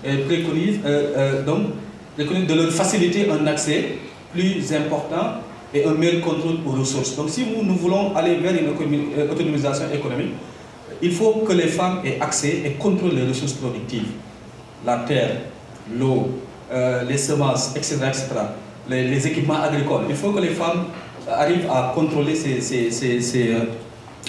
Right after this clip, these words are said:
ces ressources-là. Parce que, comme on dit, c'est un moyen de pouvoir. Si j'ai la terre, je peux décider de ce que je veux faire de cette terre, je peux décider de quel type de semence je veux cultiver, quel type de, de, de, de spéculation je veux cultiver, je peux décider de comment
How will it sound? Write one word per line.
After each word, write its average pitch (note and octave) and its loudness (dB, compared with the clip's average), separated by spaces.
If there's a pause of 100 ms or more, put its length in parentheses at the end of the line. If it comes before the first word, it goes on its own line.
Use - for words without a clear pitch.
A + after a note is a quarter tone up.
ces D3 2
ressources-là. C#3 0 (220)
Parce D3 2
que, F3 6
comme G3+ 4
on F3+ 4
dit, F3 4
c'est F#3+ 2
un G3 4
moyen F#3+ 6
de F3+ 4
pouvoir. C#3+ 2 (260)
Si G#3 2
j'ai F3+ 4
la D3+ 4
terre, F#3+ 4 (380)
je D3+ 0
peux F3+ 2
décider E3+ 2
de C3+ 0
ce E3+ 0
que F3+ 0
je E3 2
veux D#3+ 2
faire D#3 0
de C3 -4
cette B2 -6
terre, F3+ 2 (340)
je C#3 -4
peux E3 2
décider D#3+ 2
de C#3+ 0
quel F3 2
type F3 2
de E3 2
semence E3 0
je C#3+ 2
veux D3 0
cultiver, D3 0
quel E3+ 2
type E3 2
de, D3+ 4
de, C#3 4 (180)
de, C3 0
de C3+ 0
spéculation C#3+ 0
je - -2
veux C3 -2
cultiver, C3+ -2 (320)
je C#3 0
peux E3+ 4
décider E3 4
de C#3 2
comment F3+ 2